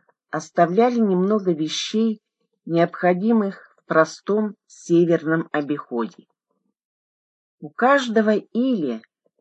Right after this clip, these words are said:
было своё место в верхней тундре. Оэлен говорил, что его приметы часто снятся человеку при жизни,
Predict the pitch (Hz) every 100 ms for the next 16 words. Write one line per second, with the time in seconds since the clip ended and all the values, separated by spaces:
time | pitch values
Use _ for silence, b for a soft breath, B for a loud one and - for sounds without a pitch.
0 | _ - 175 214 202 202 185 _ - -
1 | 160 180 202 226 190 156 170 165 - -
2 | 123 - _ _ _ 123 131 165 151 -
3 | 147 151 147 143 131 113 - - _ _
4 | _ _ _ _ _ _ _ _ _ _
5 | _ 202 254 254 240 240 240 220 202 202
6 | 220 233 220 - - 202 190 175 160 170
7 | 165 208 214 175 180 208 226 220 147 139
8 | _ _ _ _ _ - 220 226 - 214
9 | 214 - 202 226 240 - 226 - 190 170
10 | 170 202 202 180 180 190 175 190 156 113
11 | 123 117